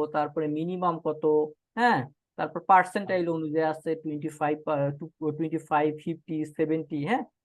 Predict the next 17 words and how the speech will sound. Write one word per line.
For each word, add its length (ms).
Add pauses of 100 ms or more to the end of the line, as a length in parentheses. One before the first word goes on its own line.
(160)
এই 140
আকারে 260
যদি 120
আমি 140
স্ট্যাটিস্টিক্স 680
আকারে 200
ডেসক্রাইব 460
করতে 240
চাই 160
তাহলে 400 (120)
এই 240
যে, 140 (340)
আহ, 200 (180)
ডেপথ 300
just 320 (460)
আহ, 160 (1160)
ডিপ 180